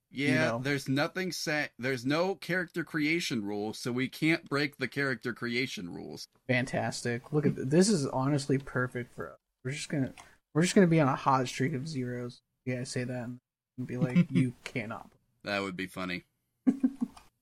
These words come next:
Speaker 2: Um, what is our next one, Joel?
Speaker 1: Our next one is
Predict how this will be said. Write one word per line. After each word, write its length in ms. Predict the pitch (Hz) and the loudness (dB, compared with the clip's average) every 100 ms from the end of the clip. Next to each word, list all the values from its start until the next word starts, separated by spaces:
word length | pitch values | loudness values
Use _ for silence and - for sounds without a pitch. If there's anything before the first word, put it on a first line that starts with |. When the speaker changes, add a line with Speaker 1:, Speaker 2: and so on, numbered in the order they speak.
| _ | _
Speaker 2:
Um, 400 | 131 131 135 131 | 0 2 0 0
what 220 | 156 208 | 4 6
is 180 | 180 196 | 6 6
our 140 | 143 135 | 4 2
next 320 | 135 131 - | 0 -2 0
one, 160 | 139 | 0
Joel? 420 | 131 139 160 196 190 - _ _ - | 2 2 4 2 0 -18 _ _ 0
Speaker 1:
Our 120 | 131 | 2
next 320 | 139 190 - | 2 0 -2
one 300 | 202 190 180 180 | 0 2 2 0
is 560 | 147 139 139 127 113 | 2 4 4 4 -2